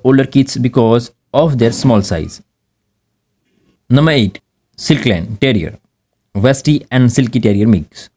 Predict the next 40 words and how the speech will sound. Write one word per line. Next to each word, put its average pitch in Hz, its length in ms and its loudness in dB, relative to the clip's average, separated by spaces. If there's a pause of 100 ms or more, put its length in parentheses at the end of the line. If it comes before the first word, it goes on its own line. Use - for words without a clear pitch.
(460)
A 123 60 -6
cross 165 240 2
between 180 280 4
a 170 60 2
Westie 165 420 2
and 156 100 0
Silky 156 280 0
Terriers, 143 560 0
the 127 320 0
Silkland 139 460 0
Terrier 127 360 2
is 131 280 4
an 127 200 -2
adorable 131 520 2
ball 120 320 2
of - 180 -2
energy 123 420 0
and 113 240 0
liveliness 110 580 0 (120)
that 151 260 0
you 160 80 2 (160)
can't 160 220 0
help 139 320 2
but 131 240 -2
cuddle. 95 340 -2 (380)
They 107 160 2
love 127 240 2
sitting 135 320 0
on 127 160 2
laps 127 240 0
and 120 260 0
makes 123 220 0
wonderful 120 420 0 (140)
additions 127 480 0
to 120 160 0
families. 98 480 -2 (180)
Silkland 147 500 -2
Terriers 127 380 2
weigh 120 180 2
around 117 420 2